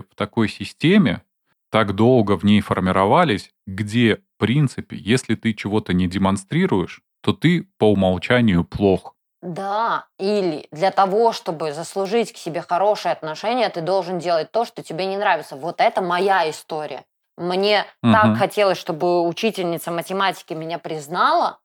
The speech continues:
Speaker 2: так мне хотелось, чтобы она ко мне хорошо относила, что я эту гребаную математику, у меня был реальный невроз. Так самое главное, я еще помню, просила бабушку с дедушкой, чтоб они еще учительнице, ну, по математике,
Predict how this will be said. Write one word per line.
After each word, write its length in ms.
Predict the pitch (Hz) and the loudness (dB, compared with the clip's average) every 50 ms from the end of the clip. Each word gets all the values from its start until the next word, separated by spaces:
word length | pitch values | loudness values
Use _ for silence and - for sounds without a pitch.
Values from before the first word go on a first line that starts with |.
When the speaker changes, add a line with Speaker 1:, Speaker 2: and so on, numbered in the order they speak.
| _ _ _ _ _ _ _ | _ _ _ _ _ _ _
Speaker 2:
так 300 | - 226 240 233 233 - | 0 2 2 2 0 -2
мне 140 | 208 196 196 | -4 -4 -2
хотелось, 460 | 196 - 196 196 - 196 185 170 170 | -2 -2 -2 -2 0 -2 -2 -2 -4
чтобы 300 | - - - 170 - 175 | -6 -8 -10 -6 -4 -2
она 340 | 165 170 175 175 170 170 165 165 | -2 -2 -2 0 0 -2 -2 -4
ко 120 | - 170 | -6 -6
мне 200 | 175 175 175 170 | -6 -6 -6 -6
хорошо 320 | - 175 170 - - 185 | -4 -6 -6 -4 -4 -4
относила, 640 | 170 - 170 170 165 - - 277 311 277 196 - - _ _ _ _ _ _ - | -4 -4 -6 -8 -10 -10 -8 -4 -2 -2 -2 -2 -6 _ _ _ _ _ _ -20
что 180 | - - 190 196 | -8 0 2 4
я 120 | 208 220 | 4 4
эту 160 | 208 - 180 | 4 2 -2
гребаную 580 | 175 220 214 226 233 233 202 214 196 190 185 175 | 0 2 4 4 4 4 2 0 -2 -2 -2 -2
математику, 960 | 170 175 170 - 196 185 185 202 247 311 302 - 277 - - 175 160 - - _ _ _ _ _ | -4 -4 -4 -4 -4 -2 0 0 0 -2 -2 -6 -8 -8 -8 -8 -10 -10 -10 _ _ _ _ _
у 80 | - 190 | -6 -2
меня 260 | 202 202 208 226 226 | 0 2 2 2 2
был 200 | 202 214 196 196 | 2 2 2 2
реальный 580 | 190 208 214 233 247 233 240 240 233 214 202 202 | 4 4 4 6 6 6 6 4 4 2 0 -2
невроз. 640 | 202 208 185 165 - 180 160 147 143 - - - _ _ _ _ _ _ _ _ _ _ | -2 -2 -4 -4 -4 -6 -6 -6 -6 -10 -12 -16 _ _ _ _ _ _ _ _ _ _
Так 140 | - 214 208 | -6 -6 -4
самое 400 | - - 226 254 277 285 277 240 | 0 2 2 4 4 2 2 2
главное, 320 | 208 220 208 196 196 180 170 | 4 4 4 4 4 2 0
я 40 | 180 | -2
еще 180 | 185 - 202 | -2 -4 -2
помню, 280 | - - 240 247 226 196 | 0 2 2 2 2 2
просила 340 | - 185 196 - - 214 196 | 2 0 -2 0 0 0 4
бабушку 440 | 196 196 214 208 208 - - - 180 | 4 4 4 4 2 -4 -8 -8 -8
с 40 | 147 | -6
дедушкой, 580 | 147 165 214 254 262 240 - - 196 175 165 - _ _ _ _ | -2 0 0 2 2 0 -2 -4 -6 -6 -6 -8 _ _ _ _
чтоб 240 | - - - 190 - | -10 -6 -6 -2 0
они 260 | 196 196 214 247 262 240 | 0 2 2 2 0 0
еще 280 | - - - 202 202 | -2 -2 -2 -2 0
учительнице, 840 | - 196 185 - 233 233 - 226 220 202 190 175 175 - 190 170 98 - | 0 -2 -4 -4 -6 -6 -4 -4 -4 -2 -2 -4 -4 -6 -6 -6 -4 -4
ну, 140 | 190 202 - | -6 -4 -2
по 100 | - 180 | 0 0
математике, 440 | 175 175 175 - 190 208 254 269 | -2 -2 -4 -4 -2 -2 -2 -2